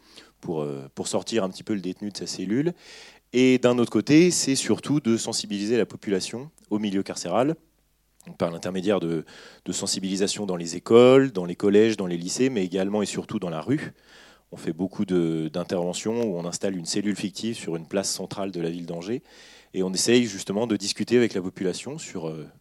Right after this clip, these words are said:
sur les, les préjugés, sur même ce qu'ils pensent de la détention, de l'intérêt, de l'utilité de la détention et voir comment on peut, euh, comment on peut penser autrement, si on peut penser autrement, si on peut penser, euh,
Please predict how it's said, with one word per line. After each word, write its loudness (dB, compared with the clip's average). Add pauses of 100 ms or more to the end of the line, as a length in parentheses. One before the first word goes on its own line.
(200)
sur -4
les, -6
les -6
préjugés, -4
sur -4
même -6 (240)
ce -12
qu'ils -10
pensent 4
de 2
la 2
détention, -4
de 2
l'intérêt, 2
de -2
l'utilité -6
de -2
la -2
détention -8
et -4
voir -2
comment 0
on -8
peut, -2
euh, -18 (420)
comment 2
on -2
peut 2
penser 0
autrement, 0
si -4
on -6
peut -2
penser 0
autrement, 0
si -10
on -12
peut -12
penser, -6
euh, -4